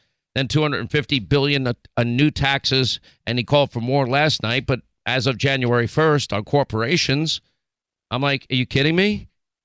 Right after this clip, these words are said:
Because corporations don't pay taxes, Joe. You know, he just ignores our wide open borders and the cost and the impact it's having on the American people. Over five million, when you include the gotaways that they estimate to be one point two million.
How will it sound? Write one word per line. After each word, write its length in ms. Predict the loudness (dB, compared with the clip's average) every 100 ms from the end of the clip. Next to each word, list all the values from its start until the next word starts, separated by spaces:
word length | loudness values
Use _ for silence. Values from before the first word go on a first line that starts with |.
| _ -4
Because 220 | -2 0
corporations 680 | 2 0 2 0 0 0 0
don't 240 | 0 2
pay 160 | 2 2
taxes, 500 | 2 0 2 0 0
Joe. 440 | 2 2 2 -2 -8 _ _ _ _ _ _ _ _ -8
You 80 | -4
know, 100 | -2
he 80 |
just 300 | 0 0 0
ignores 560 | -2 2 2 4 2 2
our 120 | 0
wide 320 | 2 2 2
open 340 | 2 2 -2 0
borders 460 | 0 2 2 0
and 140 | 0 -2
the 60 |
cost 480 | 0 2 2 2 -2
and 80 | -6
the 100 | -4 -4
impact 520 | -2 0 2 0 -2
it's 140 | -2
having 340 | 0 2 2 2
on 120 | 0
the 80 | 0
American 500 | 2 2 0 -2 0
people. 500 | 0 2 2 2 -2 _ _ _ _ _ -4
Over 200 | -2 -4
five 540 | 0 2 4 2 0
million, 480 | 2 2 4 2 2
when 140 | 2
you 80 | 0
include 340 | 0 0 0
the 80 | 2
gotaways 680 | 0 2 2 2 2 2 0
that 220 | -2 -2
they 280 | -2 0 -2 0
estimate 500 | 0 0 0 -2 -2
to 60 | 0
be 140 | 0
one 260 | 0 -2 -2
point 300 | 0 0 0
two 180 | -2 0
million. 520 | 0 0 0 0